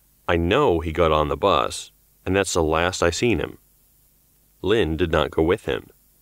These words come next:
He drove him over to the bus station from Knightstown himself. Chuck had a little brown bag with a change of clothes, was all he had with him. He has not been seen or heard from since.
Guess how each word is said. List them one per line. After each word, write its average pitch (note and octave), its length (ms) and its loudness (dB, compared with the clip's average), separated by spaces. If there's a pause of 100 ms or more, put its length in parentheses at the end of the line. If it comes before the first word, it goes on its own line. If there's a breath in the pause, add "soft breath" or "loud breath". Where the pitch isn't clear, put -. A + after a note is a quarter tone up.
(300)
He - 140 -2
drove F2+ 340 2
him F#2+ 180 2
over E2+ 240 4
to F2 60 -2
the D#2+ 100 2
bus G2+ 220 0
station - 520 -4
from D2+ 220 -2
Knightstown D2+ 500 -2
himself. - 540 -4 (1080)
Chuck G2+ 300 0
had F2+ 140 0
a D2+ 40 0
little F2+ 280 2
brown F2+ 320 2
bag C#2+ 460 0
with - 180 -6
a F#2+ 60 0
change G2+ 240 0
of D#2+ 100 -10
clothes, E2 580 -2 (160)
was F2+ 140 -4
all A#2 160 0
he G2+ 80 -2
had F2+ 180 -2
with F#2+ 200 -2
him. - 200 -10 (760)
He F#2+ 120 -2
has E2+ 140 0
not G2 220 0
been D#2+ 140 2
seen G2 400 0
or D#2 120 2
heard G#2 280 2
from D2 180 -2
since. - 540 -2